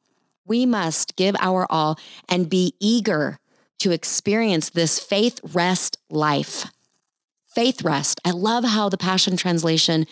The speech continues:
describes rest. They always attach the word faith to it. You know why? Because I have to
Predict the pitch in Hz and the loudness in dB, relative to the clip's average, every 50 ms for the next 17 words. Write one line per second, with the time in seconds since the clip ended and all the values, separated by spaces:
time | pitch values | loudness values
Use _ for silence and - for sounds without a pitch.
0 | - - - - - - - 175 - - - 160 165 156 151 147 147 156 147 151 | -8 -16 -16 -14 -8 -4 -2 -2 -2 0 0 -2 -2 0 -2 0 0 0 0 0
1 | 160 - - - - _ _ _ _ _ _ _ _ _ _ _ _ - 196 - | 0 0 0 -2 -4 _ _ _ _ _ _ _ _ _ _ _ _ -4 -2 0
2 | 185 208 233 247 233 226 - - - 196 - - - 180 170 165 147 - - - | 0 0 2 2 0 0 -2 -2 -2 0 0 0 -2 0 0 0 -2 -2 -2 0
3 | 180 170 165 - - - - 151 139 - 180 202 226 247 226 220 220 226 233 240 | 0 2 0 0 -2 -2 -2 -2 -2 0 0 0 0 0 0 0 0 0 0 -2
4 | 220 196 220 - 202 - - - 247 254 247 285 277 - 277 | -2 -2 -2 0 0 -2 0 0 0 0 2 0 0 -2 -2